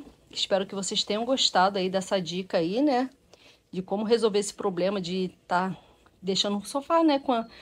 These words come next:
só coberto com manta o tempo todo, né? Que eu cobria praticamente o sofá todo com manta. E agora não, achei que deu um tchan, deu um, sabe? Ficou um,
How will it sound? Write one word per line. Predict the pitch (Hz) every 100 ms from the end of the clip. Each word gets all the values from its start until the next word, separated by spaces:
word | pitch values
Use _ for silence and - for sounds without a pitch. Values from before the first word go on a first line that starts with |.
| - _
só | - - 233
coberto | 220 208 214 -
com | 208
manta | 196 214 -
o |
tempo | 196 202 202
todo, | 202 233 220
né? | 208 196
Que |
eu | 190
cobria | 185 196 160 196
praticamente | 196 185 - 190 185
o |
sofá | 208 202 214
todo | 220 196 196
com | 220
manta. | 208 214 277 320 294 _ _ _ _ - - -
E | 220
agora | 208 208 233
não, | 277 214
achei | 190 185 202
que | 202
deu | 196 202
um | 220
tchan, | 208 - 196 180 214
deu | 190 190
um, | 196 190 -
sabe? | - 214 165 160
Ficou | - - 202
um, | 202 196